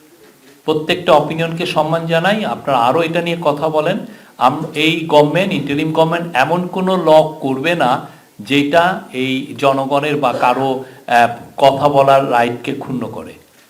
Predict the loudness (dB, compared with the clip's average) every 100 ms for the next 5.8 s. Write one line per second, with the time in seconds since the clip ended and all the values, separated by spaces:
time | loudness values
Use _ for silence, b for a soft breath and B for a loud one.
0 | b b b b 4 4 4 2 2 4
1 | 4 2 -4 -8 -10 -14 -18 b b 2
2 | 2 0 2 4 4 4 4 6 6 4
3 | 2 0 0 0 0 2 2 2 2 -2
4 | -6 -8 -6 -2 2 4 4 0 -4 -8
5 | -8 -6 0 0 0 -2 -4 -6